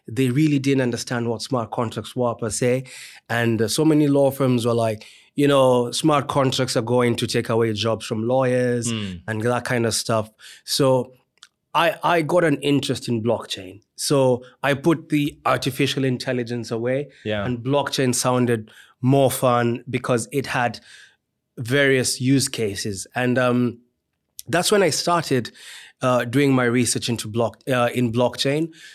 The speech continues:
Speaker 1: So I did, um, um, open courses to get, um, accredited. And, you know, I, I started conducting my P H D research before I even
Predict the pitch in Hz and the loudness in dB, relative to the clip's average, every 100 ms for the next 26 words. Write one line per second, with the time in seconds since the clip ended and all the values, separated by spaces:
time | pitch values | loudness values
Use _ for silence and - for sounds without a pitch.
0 | - - 139 127 131 131 120 135 127 123 | -8 -2 0 2 0 0 0 0 2 2
1 | 120 117 117 117 120 113 110 107 - 123 | 0 -2 -6 -8 -8 -6 -4 -8 -2 -2
2 | 120 123 117 113 - - 120 107 123 113 | 0 -2 -2 -6 -12 -4 -2 -2 -4 -4
3 | 107 - - 123 113 107 120 110 123 110 | -6 -10 -10 -8 -8 -4 -4 -4 -4 -4
4 | 107 98 - - - - - 131 113 113 | -4 -8 -18 -20 -14 -14 -6 -4 -2 -4
5 | 123 117 - _ _ - _ _ 131 131 | -4 -4 -8 _ _ -20 _ _ -4 -2
6 | 120 - - _ - 139 160 143 143 - | -2 -4 -12 _ -10 -2 2 2 -2 -8
7 | _ _ _ _ _ _ 131 - 131 117 | _ _ _ _ _ _ -8 -2 -2 0
8 | - 151 139 131 123 - - 127 131 127 | 2 2 2 -2 -4 -8 -2 0 0 -2
9 | - 123 120 110 107 151 135 135 139 123 | -2 -2 0 -2 -2 0 0 -2 -2 0
10 | 131 131 120 127 - _ _ _ 123 120 | 0 -2 -4 -8 -12 _ _ _ -2 0
11 | 135 123 120 117 117 110 110 | 2 2 2 2 0 -2 -6